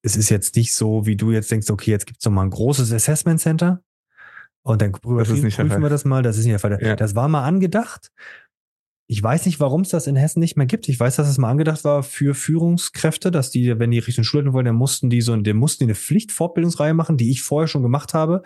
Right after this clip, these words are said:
Speaker 1: bevor die Pflicht war. Deshalb, da war ich sehr, sehr gut vorbereitet. Ähm, und dann, ähm, war das aber, sollte das eigentlich Pflicht werden und du durftest ohne diese Fortbildungsreihe nicht, ähm, Schulleiter oder Schulleiterin werden. Und da gab's so
Speaker 2: Wie
Speaker 1: eine
Speaker 2: so ein
Speaker 1: Art
Speaker 2: Checkpunkt
Speaker 1: Über-,
Speaker 2: dann.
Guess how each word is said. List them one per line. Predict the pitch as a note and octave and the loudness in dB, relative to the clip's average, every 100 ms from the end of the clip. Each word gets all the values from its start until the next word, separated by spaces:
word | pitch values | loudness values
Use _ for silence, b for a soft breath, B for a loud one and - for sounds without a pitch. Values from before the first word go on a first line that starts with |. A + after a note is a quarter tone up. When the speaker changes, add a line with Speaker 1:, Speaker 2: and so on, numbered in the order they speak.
| B B - | B B -8
Speaker 1:
bevor | G#2+ A#2+ | -4 -2
die | A2 | 0
Pflicht | C3 D3 | -2 -2
war. | D3+ | -2
Deshalb, | A2+ A2 A#2 A2 F#2 | 0 -2 -2 -2 -2
da | G#2 A2 | 0 0
war | A2+ | 0
ich | A#2 | 0
sehr, | A#2+ A#2+ | 0 0
sehr | A2+ | 0
gut | A2+ | 0
vorbereitet. | C3+ D3 C#3+ D3+ E3 - B B B _ - | -2 0 0 0 -2 -4 B B B _ -4
Ähm, | A2+ A2+ A2 A2+ - | 0 2 2 0 -2
und | - A2 G#2+ | -2 0 0
dann, | G#2+ A2+ A2+ F#2+ | 0 2 0 0
ähm, | A2+ G#2+ G#2 G#2 G2+ | -2 0 0 0 0
war | G#2 | 0
das | A#2 A2+ | 0 0
aber, | G#2+ G#2+ F2+ | -2 -2 0
sollte | G#2 B2+ | 0 0
das | A#2+ G2+ | 0 0
eigentlich | G#2+ A2 | 0 -2
Pflicht | - B2 C3 - E2 | -2 0 0 -2 -2
werden | F2 E2+ G2 D3 F3 B B - | 0 2 2 2 0 B B -6
und | G2+ | -2
du | G#2 | 0
durftest | G2+ A2+ B2+ A2 - | 0 0 0 -2 -2
ohne | B2 B2+ | 0 2
diese | A2+ G#2+ | 0 0
Fortbildungsreihe | B2 B2 A2+ A2 G#2 G#2+ G#2 - | -2 0 -2 0 0 0 -2 0
nicht, | G#2 B2+ - - B2+ _ _ _ _ _ - | 2 2 -2 -10 -16 _ _ _ _ _ -6
ähm, | G2+ G2+ G2 F#2+ | -2 0 0 0
Schulleiter | - E3 E3+ F#2+ A2 | 0 0 0 -2 -2
oder | G2+ F#2+ | -2 -2
Schulleiterin | C3+ C3 G2+ F#2+ F#2 | 0 0 0 0 0
werden. | G2+ A2+ C3+ | 0 0 0
Und | A2 G2+ | -2 -2
da | G#2+ B2+ A#2 | 0 0 -2
gab's | G#2+ A#2 A#2+ | -2 -2 -2
so | A2 | -2
Speaker 2:
Wie | |
Speaker 1:
eine | A#2 | 0
Speaker 2:
so | A2 | 0
ein | |
Speaker 1:
Art | G#2+ | 0
Speaker 2:
Checkpunkt | A2+ A2 G#2+ A2 G2 | -2 -2 -2 0 0
Speaker 1:
Über-, | |
Speaker 2:
dann. | G2+ G2 | 0 -2